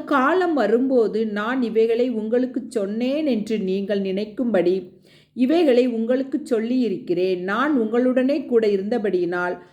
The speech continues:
ஆரம்பத்தில் இவைகளை உங்களுக்குச் சொல்லவில்லை. இப்பொழுது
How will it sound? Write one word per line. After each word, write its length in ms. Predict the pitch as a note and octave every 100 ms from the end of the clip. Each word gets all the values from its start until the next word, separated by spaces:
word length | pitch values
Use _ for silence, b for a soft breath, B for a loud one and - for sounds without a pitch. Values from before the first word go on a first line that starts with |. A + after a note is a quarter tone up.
| B B
ஆரம்பத்தில் 720 | D3 F#3+ C#4+ D#4 B3 - G3+
இவைகளை 400 | G3+ G#3 G3+ G#3
உங்களுக்குச் 600 | G#3 G3 G#3+ A3+ A3+ B3+
சொல்லவில்லை. 760 | - F#3+ F3+ G3 F#3 D#3+ F3 F3+ E3 - - b b b -
இப்பொழுது 760 | C4+ C#4+ - F#4+ F4+ A3+ G#3+